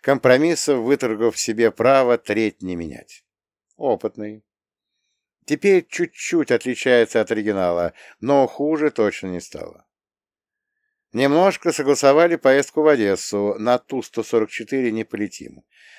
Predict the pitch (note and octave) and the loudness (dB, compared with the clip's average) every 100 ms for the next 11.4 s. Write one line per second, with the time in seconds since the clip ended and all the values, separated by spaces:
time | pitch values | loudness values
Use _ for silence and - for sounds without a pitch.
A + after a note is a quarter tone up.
0 | - - C3 C3+ - E3+ D#3+ - F#2 F2 | -20 2 6 6 4 2 4 2 -6 0
1 | F#2 G2 G2+ G2 G2 F#2 F#2+ G2 F#2+ G2+ | 0 0 -2 -2 -2 -2 -6 -2 0 -2
2 | - G2 G2 - - F#2+ - - G#2 F#2+ | -2 -2 -2 -4 -4 -4 -4 -4 -2 0
3 | E2 F2 E2 - - - - C#3 C3+ - | 0 -2 -6 -6 -16 -20 -8 -4 -2 -2
4 | C#3+ F3 D3 - - D3+ D#3+ C#3 A#2+ A2+ | 0 2 0 -6 -6 0 2 2 0 -2
5 | A2+ G#2 F#2 F#2+ F2 D2 - - - _ | 2 2 2 -4 -6 -10 -12 -20 -20 _
6 | _ _ _ _ _ _ _ - C#4+ C#3 | _ _ _ _ _ _ _ -12 -4 -4
7 | - G2+ - A#2 G#2+ G2 - _ _ _ | -2 -4 -2 -2 0 -2 -10 _ _ _
8 | - B2 A#2+ A2 A#2+ D3+ C#3 A#2 G#2 G#2+ | -6 -2 4 4 4 2 2 2 2 0
9 | - A2+ G2 F2+ E2+ E2+ - _ _ - | -2 -4 0 -2 -2 -6 -10 _ _ -4
10 | G2+ G2+ D#2 F#2 G#2 G2 D#2+ F2+ E2+ _ | -2 -2 -4 -4 -4 -6 -8 -10 -10 _
11 | D2+ - _ | -16 -16 _